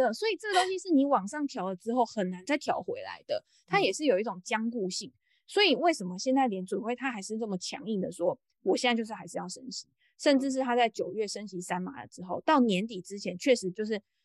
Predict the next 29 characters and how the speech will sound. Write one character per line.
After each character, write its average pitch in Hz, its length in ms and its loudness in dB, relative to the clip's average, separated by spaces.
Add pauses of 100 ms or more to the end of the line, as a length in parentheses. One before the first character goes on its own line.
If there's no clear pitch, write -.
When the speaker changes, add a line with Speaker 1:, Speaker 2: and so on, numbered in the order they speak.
(140)
Speaker 1:
呃， 185 180 4
目 285 180 4
前 196 160 2
看 254 180 -4
起 185 80 -10
来 175 80 -12
是 220 140 -12
还 185 140 -12
要 175 80 -6
再 196 120 -2
升 180 240 -6
五 175 180 -4
码。 185 160 -4 (320)
二 370 140 8
零 220 260 4
二 254 140 2
三 226 240 -4
年 - 240 -12 (120)
本 185 180 4
来 180 140 -2
大 240 160 4
家 233 120 2
想 - 200 -8
说 180 280 -4
应 247 160 6
该 233 100 6
要 208 160 2
降 185 240 -6
息 - 200 -8